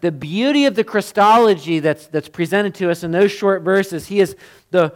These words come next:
radiance of God's glory. He is the exact imprint of his nature. And though, though there are scientifically discoverable laws that govern everything from magnets to rainbows to electrons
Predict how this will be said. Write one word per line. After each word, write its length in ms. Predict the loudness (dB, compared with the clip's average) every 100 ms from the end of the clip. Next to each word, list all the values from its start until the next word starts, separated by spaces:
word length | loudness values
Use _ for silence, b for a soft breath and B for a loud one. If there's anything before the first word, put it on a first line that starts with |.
| B
radiance 840 | -8 0 4 4 4 4 2 0 -4
of 120 | -2
God's 360 | 2 2 0
glory. 440 | -4 0 2 4 2
He 160 | 0
is 140 | -2 0
the 100 | 0
exact 640 | 0 -2 0 2 2 0 -10 B -4
imprint 520 | 0 0 0 0 0
of 80 | -2
his 140 | -2
nature. 540 | 0 0 0 -4 -4
And 160 | -2 0
though, 160 | -2 -4 B
though 240 | 2 4 6
there 240 | 4 4
are 340 | 4 4 2 B B
scientifically 1080 | -16 -2 0 2 0 -2 -2 0 -2 -2 -2
discoverable 960 | -2 -6 -2 2 2 4 2 2 2 2
laws 400 | 4 6 4 2
that 180 | -2 -8 b _
govern 360 | 0 0 0 -4
everything 760 | -2 -2 0 -2 -2 -2 -2 -4
from 280 | -4 -4 B B
magnets 800 | -10 -2 0 0 0 -4 -4 -10 b -8
to 120 | -4
rainbows 720 | 0 0 2 2 4 4 0 _
to 120 | -4 0
electrons 840 | 2 2 0 -2 0 0 -2